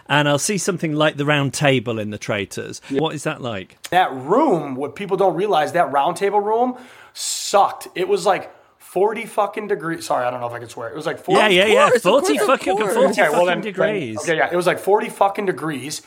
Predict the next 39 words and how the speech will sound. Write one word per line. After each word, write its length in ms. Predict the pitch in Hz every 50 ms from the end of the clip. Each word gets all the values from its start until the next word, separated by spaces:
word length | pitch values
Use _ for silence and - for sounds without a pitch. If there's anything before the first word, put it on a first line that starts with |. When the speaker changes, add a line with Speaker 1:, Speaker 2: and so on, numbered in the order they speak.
| _
Speaker 2:
You 120 | - 175 175
were 120 | 170 151 - - - _ _ _ _ -
fucking 500 | - 233 214 220 - - 226 202 170 139 120 - _
freezing. 1000 | - 175 170 151 143 143 160 208 254 269 269 262 240 165 160 160 147 147 160 170 170 - - - - -
They 80 | - 165
would 160 | 156 143 -
play 240 | - - 185 190 190
this 240 | 185 165 - -
song 320 | - - 160 156 165 165 156
from 160 | - 156 143
The 80 | 131 113
Hunger 380 | - - 131 135 147 160 175
Games. 440 | 170 170 180 185 190 208 226 - - - -
I 140 | 160 165
just 240 | 165 - 240 247 -
think 140 | 220 208 202
about 160 | 180 175 160
it, 40 | 151
I 40 | 151
get 320 | 151 170 151 123 - - -
goosebumps. 540 | 151 175 196 - - 180 147 127 120 - -
It 60 | 165
was 160 | 165 156 - -
so 540 | - - - - - 196 190 220 240 240 214
uncomfortable 800 | 196 175 - - 156 151 147 - 151 135 120 117 123 165 180 - - - - -
and 160 | 175 160 151
so 400 | 127 - - - 196 190 220 247
dry. 500 | 214 - - 147 170 175 180 156 139 135
That's 180 | 131 147 156 -
why 80 | 190 185
you 80 | 185
see 140 | 180 - 190
people, 300 | 175 - 190 180 190 185
like, 180 | 175 156 135 131
licking 300 | 147 170 170 - 175 170
their 100 | 160 147
lips, 320 | 151 160 165 156 160 -
drinking 360 | - - 165 170 165 170 156
water. 420 | 139 147 151 156 160 165 160 156